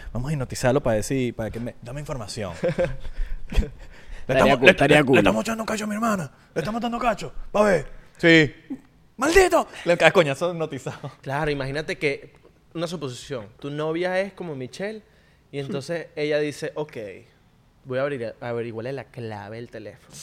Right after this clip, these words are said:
Speaker 3: Pácata.
Speaker 2: Y tú estás claro.
Speaker 3: Y tú estás claro.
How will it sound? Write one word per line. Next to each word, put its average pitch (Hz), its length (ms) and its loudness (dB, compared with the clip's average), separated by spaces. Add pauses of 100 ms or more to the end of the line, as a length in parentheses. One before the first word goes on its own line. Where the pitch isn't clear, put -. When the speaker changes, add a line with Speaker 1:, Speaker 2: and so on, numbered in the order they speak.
(880)
Speaker 3:
Pácata. 135 520 -10
Speaker 2:
Y 139 100 -2
tú 139 80 2
estás 147 180 0
claro. 117 340 0 (420)
Speaker 3:
Y 123 60 -18
tú 120 60 -18
estás 123 200 -18
claro. - 320 -20